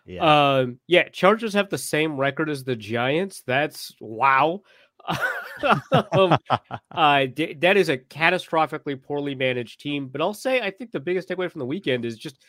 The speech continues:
Speaker 2: how bad the officiating was this weekend. Like, I don't love complaining about officiating, and I think we tend to overblow how bad it is from week to week. But this week was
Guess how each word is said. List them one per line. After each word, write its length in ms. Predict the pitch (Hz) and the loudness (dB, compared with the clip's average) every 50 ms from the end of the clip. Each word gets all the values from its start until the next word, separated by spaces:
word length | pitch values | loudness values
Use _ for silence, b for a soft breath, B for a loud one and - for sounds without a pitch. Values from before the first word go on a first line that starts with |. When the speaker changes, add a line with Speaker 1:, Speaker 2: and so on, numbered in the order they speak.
| b b b b b | b b b b b
Speaker 2:
how 200 | - 147 185 185 | 2 4 4 4
bad 340 | 135 117 120 123 147 175 175 | 4 2 2 4 4 4 4
the 120 | 170 139 | 2 0
officiating 580 | 113 104 - 123 131 131 - 196 202 208 208 214 | -2 -2 -4 -6 -8 -6 -4 -2 -2 -2 -2 -2
was 180 | 220 220 214 | -4 -4 -4
this 220 | - 226 208 - - | -6 -8 -10 -8 -8
weekend. 360 | 226 226 208 240 226 220 220 | -10 -8 -6 -4 -6 -4 -2
Like, 280 | 156 143 127 127 - - | -2 -2 -2 -2 -4 -4
I 260 | 165 170 165 156 147 - _ _ _ _ _ _ _ _ _ - 127 | -2 -2 -2 -2 -2 -8 _ _ _ _ _ _ _ _ _ -10 -4
don't 240 | 123 147 147 143 131 | -2 0 0 0 0
love 240 | 127 127 135 131 - | 0 0 0 0 -2
complaining 420 | - 123 117 - 131 127 123 123 | -8 -14 -6 -2 0 0 0 0
about 180 | 120 120 113 113 | 0 -2 -2 -2
officiating, 680 | 107 - - 151 135 - 156 143 135 131 127 127 113 | -4 -6 -8 -8 -6 -2 0 0 2 2 2 0 -2
and 100 | 117 113 | -2 -4
I 40 | 110 107 | -4 -4
think 160 | - 131 123 | -8 -8 -8
we 100 | 123 113 | -8 -8
tend 220 | - 123 120 113 | -8 -8 -8 -8
to 60 | 117 | -8
overblow 680 | 113 - 127 110 117 107 98 - 117 120 117 117 113 104 | -8 -8 -8 -8 -8 -8 -6 -6 -4 -2 -2 -2 -4 -4
how 120 | 104 107 | -6 -10
bad 340 | 101 95 113 107 107 113 113 | -10 -8 -6 -4 -4 -4 -4
it 100 | 117 110 | -6 -6
is 160 | 120 123 120 | -6 -6 -8
from 200 | - - 135 131 | -8 -10 -10 -8
week 200 | 131 131 131 - | -8 -8 -8 -10
to 80 | _ 147 | _ -8
week. 200 | 156 156 170 180 - | -6 -4 -6 -6 -6
But 140 | - 107 - | -8 -8 -6
this 200 | - 143 135 - | -6 -6 -6 -6
week 220 | - 123 127 - - | -6 -6 -6 -6 -6
was 260 | 107 104 101 95 - | -6 -6 -6 -6 -10